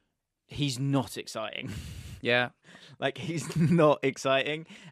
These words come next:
Speaker 1: And he didn't, from his interviews, and I, and I hate going to those interviews, but for sort of Q P R as a club and the fan base needed a bit more of
Speaker 2: Yeah,
Speaker 1: pizzazz.
Speaker 2: I see that.
Speaker 1: Like,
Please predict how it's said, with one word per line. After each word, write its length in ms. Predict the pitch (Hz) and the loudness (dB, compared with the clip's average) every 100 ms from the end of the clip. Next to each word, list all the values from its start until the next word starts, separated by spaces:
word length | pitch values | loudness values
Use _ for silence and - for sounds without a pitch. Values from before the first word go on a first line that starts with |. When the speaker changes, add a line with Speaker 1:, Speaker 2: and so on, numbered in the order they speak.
| - | 2
Speaker 1:
And 380 | 151 156 147 - _ _ _ _ _ _ | 4 4 0 -6 _ _ _ _ _ _
he 160 | - 156 147 - | -8 -8 -4 4
didn't, 320 | 196 190 - _ - | 6 4 -4 _ -20
from 260 | - 180 185 | -8 -4 0
his 160 | 196 | 0
interviews, 480 | 190 180 160 135 123 - | 0 0 -2 -4 -4 -4
and 100 | 151 | -4
I, 40 | |
and 160 | 160 175 151 156 | -4 -2 0 2
I 80 | |
hate 400 | 143 - 175 185 | 2 2 4 4
going 300 | 147 170 170 | 6 6 6
to 100 | 131 | 0
those 220 | 107 104 107 | -4 -4 -6
interviews, 500 | 107 117 107 - - - - _ _ | -14 -14 -14 -14 -18 -20 -20 _ _
but 240 | 151 143 - _ _ _ _ _ _ _ | 4 4 4 _ _ _ _ _ _ _
for 220 | - 196 | -10 -4
sort 240 | 180 214 180 | 2 6 6
of 100 | 160 - _ _ _ - | 2 -6 _ _ _ 0
Q 200 | 208 208 | 6 8
P 120 | 202 | 12
R 120 | 185 165 | 12 12
as 80 | |
a 40 | 151 | 10
club 400 | 143 135 131 117 | 10 12 12 8
and 80 | 131 | 2
the 40 | |
fan 340 | 127 143 139 131 | 6 8 10 10
base 300 | 123 120 - - | 8 6 0 0
needed 520 | 131 147 151 131 123 | 4 8 8 6 6
a 60 | |
bit 300 | 107 139 135 | 8 10 10
more 300 | 135 127 120 | 8 6 8
of 160 | 117 110 - - | 4 0 -14 -2
Speaker 2:
Yeah, 360 | 120 127 117 | 6 8 8
Speaker 1:
pizzazz. 140 | 110 - | 2 0
Speaker 2:
I 80 | 123 | 2
see 160 | - - | 2 2
that. 180 | 107 - _ - | 0 0 _ -2
Speaker 1:
Like, 340 | 127 127 | 2 2